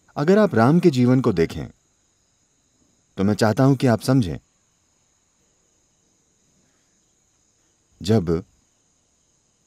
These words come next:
राम अयोध्या में थे, हां, कुछ चीजें गलत हो गईं और वे जंगल चले गए और उनकी पत्नी का श्रीलंकाई लोगों ने अपहरण कर लिया।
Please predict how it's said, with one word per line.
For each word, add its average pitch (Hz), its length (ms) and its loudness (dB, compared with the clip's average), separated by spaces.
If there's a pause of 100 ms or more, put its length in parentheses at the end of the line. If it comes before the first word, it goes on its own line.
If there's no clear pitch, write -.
(760)
राम 135 340 0
अयोध्या 131 380 4
में 110 180 2
थे, 65 200 -16 (1040)
हां, 151 300 2
कुछ 151 220 -2
चीजें 151 400 -4
गलत 120 260 2
हो 147 140 2
गईं 92 240 0 (840)
और 85 120 -6
वे 90 100 0
जंगल 101 300 2
चले 120 300 2
गए 87 180 -6 (1900)
और 143 160 0
उनकी 160 240 2
पत्नी 147 400 2
का 82 280 -4 (880)
श्रीलंकाई 143 560 2
लोगों 120 280 4
ने 123 80 4
अपहरण 104 400 0
कर 67 160 -6
लिया। 60 240 -12